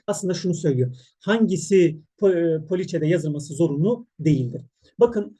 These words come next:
poliçede muhatabın gösterilmesi zorunludur. Eğer muhatap yoksa poliçe geçersizdir. Poliçe kime veya kimin emrine ödenecekse yani lehtar zorunludur. Çünkü, e, şeyin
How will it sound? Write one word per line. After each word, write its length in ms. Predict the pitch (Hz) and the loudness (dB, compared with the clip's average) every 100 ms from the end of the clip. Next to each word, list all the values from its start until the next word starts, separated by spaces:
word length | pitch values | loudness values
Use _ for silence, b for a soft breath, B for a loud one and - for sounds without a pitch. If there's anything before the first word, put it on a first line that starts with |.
| _ | _
poliçede 400 | 220 226 220 170 | 0 2 2 0
muhatabın 540 | 180 196 180 165 156 160 | 0 0 -2 -4 -2 0
gösterilmesi 640 | 185 - 160 143 147 190 | 0 -2 -6 -6 -8 -8
zorunludur. 460 | 156 135 123 120 _ | -6 -4 -4 -8 _
Eğer 200 | 202 165 | -2 0
muhatap 440 | 180 165 151 156 156 | 0 -4 -6 -8 -8
yoksa 260 | 135 190 | -8 -8
poliçe 300 | 180 139 127 | -8 -8 -8
geçersizdir. 640 | 156 131 135 131 151 131 - B B B | -8 -8 -8 -12 -12 -12 -14 B B B
Poliçe 380 | 202 240 240 233 | 4 4 2 -6
kime 340 | - 196 247 | -2 4 6
veya 200 | 214 214 | 6 4
kimin 300 | 214 196 220 | 2 0 0
emrine 480 | 214 185 170 170 208 170 | 0 -2 -2 0 -2 -4
ödenecekse 680 | 151 156 147 160 160 - | -2 -2 -2 -4 -6 -4
yani 360 | 156 185 180 220 B B | -2 0 0 -4 B B
lehtar 520 | 170 175 170 - 196 | 0 0 0 -2 0
zorunludur. 640 | 160 151 156 160 220 196 131 | 0 2 2 2 -2 -6 -10
Çünkü, 600 | - 220 233 - 170 - b b b - | -6 -2 -2 0 -2 -2 b b b 0
e, 380 | 175 160 156 160 156 - - _ _ _ _ _ _ _ - 202 | 2 4 2 0 -2 -8 -14 _ _ _ _ _ _ _ -18 -16
şeyin 400 | - 196 180 156 | -8 -2 0 -2